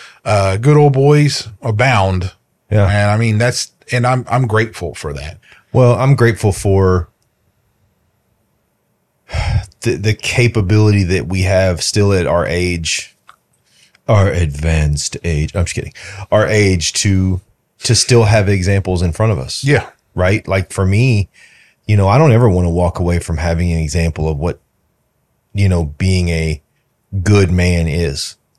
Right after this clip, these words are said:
Speaker 2: right? Like, I don't want those examples to ever go away. And I just hope and I pray a lot that I'm allowed to become that example. And I struggle.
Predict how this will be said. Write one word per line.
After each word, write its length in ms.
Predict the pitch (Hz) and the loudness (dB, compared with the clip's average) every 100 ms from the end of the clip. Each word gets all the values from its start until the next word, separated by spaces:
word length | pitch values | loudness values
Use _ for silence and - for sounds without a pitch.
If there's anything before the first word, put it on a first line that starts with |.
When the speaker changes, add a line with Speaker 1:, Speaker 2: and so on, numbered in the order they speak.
| _ | _
Speaker 2:
right? 260 | 80 85 87 | -2 -2 -2
Like, 180 | 92 92 | -2 0
I 80 | 101 | 2
don't 220 | 113 113 - | 2 0 -4
want 540 | 87 90 90 - - _ _ _ _ _ _ _ | -2 0 -2 -4 -14 _ _ _ _ _ _ _
those 180 | 95 87 | -2 0
examples 500 | 85 85 90 90 85 | -2 -2 -2 -2 -4
to 120 | - | -4
ever 220 | 78 87 87 | -4 -2 -2
go 160 | 85 | -2
away. 440 | 80 85 87 76 78 - - | -2 -2 -2 -4 -8 -16 -6
And 100 | 92 | 0
I 80 | 110 | 2
just 200 | 123 110 | 2 0
hope 400 | - 120 113 - 131 - - _ _ _ _ - | 0 2 2 4 2 2 -10 _ _ _ _ -4
and 120 | 98 | -2
I 80 | 92 | 0
pray 520 | - 127 123 87 - - | 2 2 2 0 -6 -4
a 80 | |
lot 340 | 92 107 110 - 95 | 0 2 2 -2 -4
that 260 | 95 87 - | -2 -2 -4
I'm 260 | 98 101 123 | -2 2 2
allowed 640 | 107 82 73 73 82 - - _ _ _ _ _ _ _ | 2 0 -2 -2 -2 -6 -8 _ _ _ _ _ _ _
to 100 | 101 | -2
become 440 | 85 87 98 78 76 | -2 -2 -2 -2 -2
that 160 | 76 | -4
example. 560 | 71 85 78 - - - _ _ _ - | -6 -8 -10 -12 -14 -16 _ _ _ -2
And 120 | 107 | 0
I 60 | |
struggle. 540 | 143 - 107 101 120 | 2 2 2 2 0